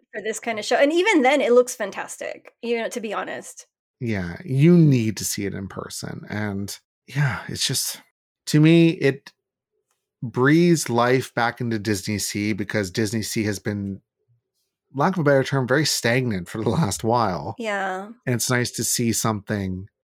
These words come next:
Speaker 2: worth getting excited over.
Speaker 1: It's good to see entertainment, 'cause that's what Disney Sea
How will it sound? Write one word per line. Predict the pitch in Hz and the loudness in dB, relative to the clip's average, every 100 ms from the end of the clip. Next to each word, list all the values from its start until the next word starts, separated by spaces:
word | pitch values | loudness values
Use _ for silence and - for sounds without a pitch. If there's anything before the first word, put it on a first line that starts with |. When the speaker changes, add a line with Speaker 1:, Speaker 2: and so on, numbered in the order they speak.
| _ | _
Speaker 2:
worth | 123 120 120 127 123 110 - 135 | -10 -6 0 2 2 0 -6 -2
getting | 123 117 110 | 0 0 -2
excited | 101 - 104 98 92 | -4 -4 -4 -4 -6
over. | 85 82 - - - _ _ - | -8 -12 -12 -14 -14 _ _ -20
Speaker 1:
It's | - | -12
good | 403 403 | -10 -6
to | 453 | -6
see | - 349 | -4 -4
entertainment, | 294 294 285 202 208 190 185 185 - | -4 -6 -8 -10 -8 -8 -8 -10 -14
'cause | - 262 | -10 -6
that's | 269 277 | -6 -2
what | 285 240 | -4 -4
Disney | 220 220 208 | -10 -10 -12
Sea | - 180 160 - - | -10 -8 -8 -12 -16